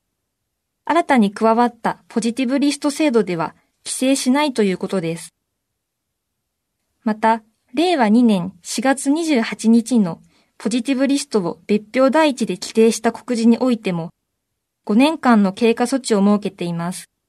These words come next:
この期間は、施行日より前に製造等されている器具、容器包装と同様のものについては、それに使用されている物質を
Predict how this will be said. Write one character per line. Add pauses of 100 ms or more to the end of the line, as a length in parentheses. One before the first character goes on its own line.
(1300)
こ
の
期
間
は、 (200)
施
行
日
よ
り
前
に
製
造
等
さ
れ
て
い
る (100)
器
具、
容
器
包
装
と (140)
同
様
の
も
の
に
つ
い
て
は、 (640)
そ
れ
に
使
用
さ
れ
て
い
る
物
質
を